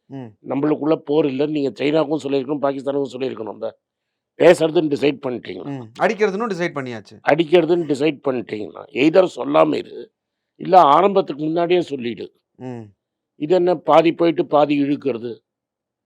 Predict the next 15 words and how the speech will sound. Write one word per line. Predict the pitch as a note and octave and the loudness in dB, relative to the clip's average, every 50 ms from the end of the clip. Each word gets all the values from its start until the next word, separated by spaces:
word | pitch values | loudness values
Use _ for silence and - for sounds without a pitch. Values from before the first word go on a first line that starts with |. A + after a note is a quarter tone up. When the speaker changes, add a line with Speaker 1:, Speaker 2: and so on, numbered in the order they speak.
| _ _ - | _ _ -4
Speaker 1:
ஓகே. | D3 C#3 C3+ A#2+ G#2 G2 _ _ _ _ _ | -4 -4 -4 -6 -8 -10 _ _ _ _ _
Speaker 2:
அடுத்தது, | - C#3+ E3 F3+ D3+ - - - C3+ G#2+ G#2+ G2+ A2 B2+ C#3+ | 6 8 8 8 6 4 4 4 4 4 2 0 0 0 -2
Speaker 1:
ம். | C#3 C3 A#2 G#2 G2 _ _ _ _ _ _ _ | -6 -8 -12 -16 -20 _ _ _ _ _ _ _
Speaker 2:
நீங்க | - B2 C#3 D3 D3 | -8 -4 -2 -2 0
இப்ப | D3 C#3+ A#2 G#2+ - | -2 -2 -4 -6 -8
இருபத்தி | - C3 D3 D#3+ E3+ G3 F#3+ G3 - F3+ | -6 -2 0 0 2 0 0 0 2 2
ஒன்பது | E3+ D#3 D3 C#3+ C#3+ C#3+ C#3 B2+ | 2 2 2 2 2 2 2 0
வாட்டி | C3 D3 C#3 - E3+ D#3+ C#3 - - | -2 -2 -2 -4 -6 -8 -8 -6 -6
ட்ரம்ப் | A#2+ C3+ C#3+ - C#3 A2+ G#2+ | -6 -4 -6 -6 -12 -14 -12
சொல்லிட்டாரு. | A2+ A2+ G2+ E2+ - G2 F#2 - - _ _ _ _ _ _ _ _ _ _ _ _ _ | -12 -12 -12 -10 -10 -10 -10 -10 -14 _ _ _ _ _ _ _ _ _ _ _ _ _
எவ்வளவு | _ B2+ B2+ D3+ E3+ E3+ | _ -6 -2 0 2 2
வாட்டி | E3+ C#3+ D3+ C3+ | 2 2 0 -4
சொல்லிட்டாரு? | A#2+ C#3 C#3 A#2+ - - C#3 C#3 E3 F#3 F3 - _ | -4 -6 -8 -6 -4 -4 -4 -2 -2 -4 -6 -8 _
Speaker 1:
இருபத்தொன்பது | - C#3 C#3+ D3+ D3+ C#3+ C3+ B2+ B2 A#2+ A2+ | -14 -12 -10 -10 -10 -10 -12 -10 -10 -10 -10
தடவை. | A2 A2+ A#2 A2 | -10 -10 -10 -12